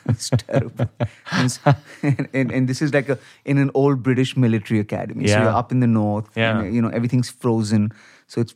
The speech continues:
Speaker 1: f-, hard as hell on the inside.
Speaker 2: Yeah.
Speaker 1: And then this soft pineapple, uh, g-, vanilla cream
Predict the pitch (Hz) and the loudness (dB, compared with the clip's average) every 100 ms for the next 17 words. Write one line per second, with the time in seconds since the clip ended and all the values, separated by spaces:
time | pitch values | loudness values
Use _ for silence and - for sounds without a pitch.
0 | - - - - 123 139 147 131 - 120 | -18 -20 -14 -4 0 2 2 -2 -2 0
1 | 131 131 127 113 117 113 131 135 156 139 | 2 2 2 2 0 0 0 0 0 -2
2 | 113 98 87 _ - 117 123 127 127 - | -2 -4 -12 _ -2 0 2 2 -2 -4
3 | - 123 139 - - - 120 117 113 110 | 0 0 0 -4 -12 -4 0 0 -2 -2
4 | 131 127 120 117 113 110 107 104 113 110 | 0 2 2 0 0 0 -2 -2 -2 -2
5 | 95 90 85 - 113 101 95 107 113 139 | -4 -6 -8 -8 -8 -8 -10 -12 -4 0
6 | 143 156 160 156 139 135 139 147 156 | 2 2 0 -2 0 2 4 2 -2